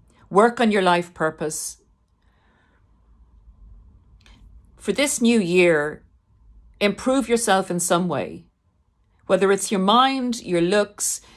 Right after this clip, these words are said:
um, your job, your contribution to your family, whatever you, whatever stirs your soul and your heart. Become yourself, become much more of yourself by improving yourself.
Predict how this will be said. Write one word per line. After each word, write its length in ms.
um, 540
your 140
job, 680
your 120
contribution 760
to 140
your 120
family, 800
whatever 380
you, 680
whatever 420
stirs 480
your 60
soul 420
and 100
your 100
heart. 680
Become 420
yourself, 680
become 300
much 260
more 280
of 100
yourself 460
by 100
improving 460
yourself. 640